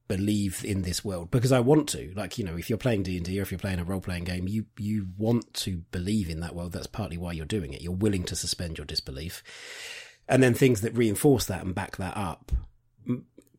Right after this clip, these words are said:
just feel good. They, like, it's a validation, I suppose. But, like, going into a little village, and this can be in a, in a,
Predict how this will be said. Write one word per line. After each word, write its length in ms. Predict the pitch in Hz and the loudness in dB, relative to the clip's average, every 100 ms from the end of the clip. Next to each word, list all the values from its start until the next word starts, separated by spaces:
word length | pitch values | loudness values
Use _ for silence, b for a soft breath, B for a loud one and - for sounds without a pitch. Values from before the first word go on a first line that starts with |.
| _ | _
just 200 | 135 123 | 2 2
feel 240 | - 139 113 | 4 4 4
good. 260 | 85 71 | 0 -6
They, 140 | 104 101 | -4 -4
like, 220 | 101 - | -4 -4
it's 160 | 107 117 | -2 -2
a 60 | |
validation, 600 | 95 110 98 110 107 87 | 0 0 2 2 4 2
I 60 | 76 | -2
suppose. 420 | - - 101 85 | -4 -2 -2 -2
But, 140 | 107 104 | -4 -4
like, 140 | 98 | 2
going 260 | 123 120 110 | 6 6 6
into 300 | 101 113 95 | 4 2 0
a 20 | |
little 240 | 107 95 | 0 -2
village, 640 | 92 110 92 82 - - - - _ - | 2 2 2 -4 -2 -2 -6 -20 _ -2
and 100 | 117 | 0
this 120 | 101 | 0
can 100 | 98 | -2
be 180 | 87 82 | -6 -6
in 100 | 80 | -6
a, 80 | 78 - | -8 -8
in 100 | 87 | -8
a, 140 | 78 | -6